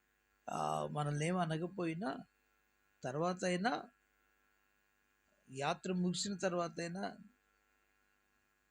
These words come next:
నిన్ను నన్ను శిక్షించగలిగినట్టు సమర్థుడు. ఈ లోకంలో నిన్ను విడిచిపెడుతున్నాడు, ఆ, ఆయన చేయలేక కాదు. కానీ ప్రియమైన వారలారా, ఆయన దయ క్రీస్తునందు,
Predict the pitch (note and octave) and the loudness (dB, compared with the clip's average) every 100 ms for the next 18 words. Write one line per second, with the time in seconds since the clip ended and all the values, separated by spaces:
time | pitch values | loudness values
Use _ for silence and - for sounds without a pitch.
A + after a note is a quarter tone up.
0 | _ _ _ C#3+ D3+ F3 F#3+ E3+ D#3 - | _ _ _ -6 0 2 4 4 2 0
1 | D3 - F3+ F3 E3+ D3+ D3 C#3 C3+ - | 0 0 0 0 0 0 -2 -4 -4 -6
2 | B2+ B2+ A#2 - _ _ _ C#3+ E3 G3 | -4 -8 -10 -18 _ _ _ -2 4 6
3 | A#3 B3+ B3 A#3+ A3+ G#3+ G3+ F#3+ F3+ - | 6 4 4 6 6 4 4 4 2 2
4 | A3+ A#3 G3+ A3 G3 D3 A2+ - _ _ | 4 4 4 4 4 4 -4 -10 _ _
5 | _ _ _ - - A#2+ B2 A#2+ A#2+ B2 | _ _ _ -14 -6 -4 -2 -2 -2 -2
6 | D#3 D#3+ D#3+ - F#3 A3 A3 F#3 F3 F3 | 0 0 2 4 6 6 6 4 2 2
7 | D#3 D3 D3 E3 A#3 _ _ _ _ _ | 2 0 -4 -4 -10 _ _ _ _ _
8 | D3 D#3+ D#3+ D#3 C#3+ C3+ C3 A#2+ G3+ - | -2 0 2 4 4 4 2 0 -4 -8
9 | _ _ _ _ _ _ _ _ _ _ | _ _ _ _ _ _ _ _ _ _
10 | _ _ C3+ C#3+ C#3 E3 G3+ E3 - _ | _ _ -6 -4 2 6 6 6 2 _
11 | _ _ _ _ _ E3 E3+ - _ _ | _ _ _ _ _ -8 -8 -10 _ _
12 | F#3+ F3+ - G3 F3+ E3 C#3+ | 0 0 4 8 8 6 2